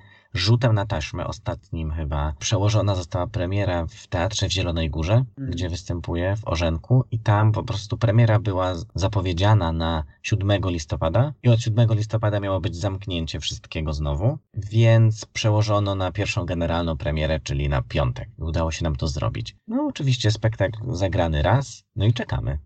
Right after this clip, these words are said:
Speaker 1: Czekamy, kiedy wrócimy do, do pracy, do pracy w teatrze, do pracy na scenach. No to jest, to jest naprawdę ciężkie. Takie życie w niepewności totalnej.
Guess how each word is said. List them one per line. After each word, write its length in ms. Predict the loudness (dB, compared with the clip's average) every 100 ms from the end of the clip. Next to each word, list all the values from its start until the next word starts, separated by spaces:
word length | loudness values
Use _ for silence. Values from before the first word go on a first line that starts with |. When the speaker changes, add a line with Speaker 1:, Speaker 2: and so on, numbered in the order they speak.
| _
Speaker 1:
Czekamy, 640 | -6 -2 2 4 6 4 2 -2
kiedy 520 | 0 2 4 4 4
wrócimy 720 | 2 -6 -6 -4 -2 -2 -2
do, 400 | 0 0 2 0 -2
do 200 | -4 -2
pracy, 400 | -2 -2 -2 -4
do 100 | -2
pracy 280 | -2 -2
w 40 | -2
teatrze, 460 | 0 0 -2 -4
do 80 | -4
pracy 300 | -2 -2 0
na 120 | 0
scenach. 540 | -2 -2 0 2 0 0
No 100 | 2
to 160 | 4
jest, 420 | 4 4 2 -2 -12
to 220 | _ 0
jest 100 | 4
naprawdę 600 | 4 6 4 2 2 0 -4 _
ciężkie. 580 | 0 0 0 -4 -6 -8 -8 -20 _
Takie 220 | -8 -4
życie 460 | -2 -2 -2 0 0
w 100 | 0
niepewności 1120 | 0 2 2 2 0 0 -2 -4 -6 -4 -4
totalnej. 580 | -2 -2 -2 -2 -6 -8